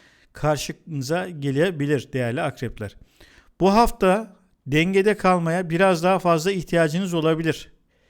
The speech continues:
Evet, gerçekten bu yirmi beş Haziran haftası, e, biraz daha denge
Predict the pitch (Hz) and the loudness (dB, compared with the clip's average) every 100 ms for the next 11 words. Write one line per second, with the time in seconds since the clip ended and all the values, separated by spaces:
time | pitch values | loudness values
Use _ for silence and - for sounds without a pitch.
0 | _ _ _ - 196 175 - - _ 165 | _ _ _ 0 2 2 -2 -18 _ 2
1 | 170 - 156 - 156 170 147 147 147 156 | 2 0 -8 -4 -4 -2 -6 -6 -4 -6
2 | 143 147 139 143 139 135 135 - 131 - | -6 -6 -4 -4 -4 -4 -6 -6 -10 -6
3 | 151 170 _ _ _ _ _ _ 131 123 | -6 -6 _ _ _ _ _ _ -8 -6
4 | 117 113 143 147 131 139 147 135 135 139 | -6 -8 -2 -2 -2 -4 -4 -2 -4 -2
5 | 151 156 | -4 -4